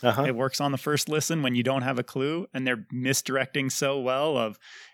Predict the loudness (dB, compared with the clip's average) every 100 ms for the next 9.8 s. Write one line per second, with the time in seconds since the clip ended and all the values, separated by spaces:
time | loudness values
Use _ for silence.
0 | -4 0 0 -2 -6 -2 0 2 0 -2
1 | -2 -2 0 0 0 0 -2 0 -2 -2
2 | -2 -2 -2 -2 -2 0 2 2 2 0
3 | 0 0 0 0 0 0 2 2 2 0
4 | 0 0 0 0 0 0 0 0 0 0
5 | 0 0 -2 -2 -4 -4 -2 -2 -4 -4
6 | -2 0 0 -2 0 0 0 -2 0 -2
7 | -6 -20 -6 -4 0 0 0 0 0 0
8 | 0 -2 0 0 0 -2 -2 0 0 0
9 | -2 0 0 0 0 0 0 -4